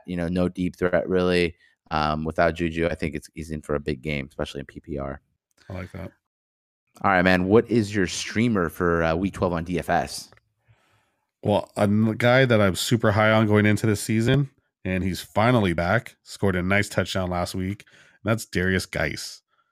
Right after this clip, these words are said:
Speaker 2: Going
Speaker 1: Okay.
Speaker 2: up against Detroit, who gives up the most points to the running back position. Another reason I like Darius, and he's still a little bit of,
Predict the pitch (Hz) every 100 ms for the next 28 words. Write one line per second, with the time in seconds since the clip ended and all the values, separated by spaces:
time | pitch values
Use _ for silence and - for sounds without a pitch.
0 | _ _ - 98 120 101 101 - 92 -
1 | 92 90 71 - _ 98 95 104 98 -
2 | 101 98 98 113 104 - - 90 85 73
3 | - - - 95 87 85 80 82 - 80
4 | 80 - 92 107 - _ _ _ _ -
5 | 95 107 123 127 127 117 110 95 98 92
6 | 95 92 95 92 101 98 - - 113 117
7 | 113 110 _ _ _ _ _ _ _ -
8 | 101 101 104 107 98 101 104 98 95 95
9 | 90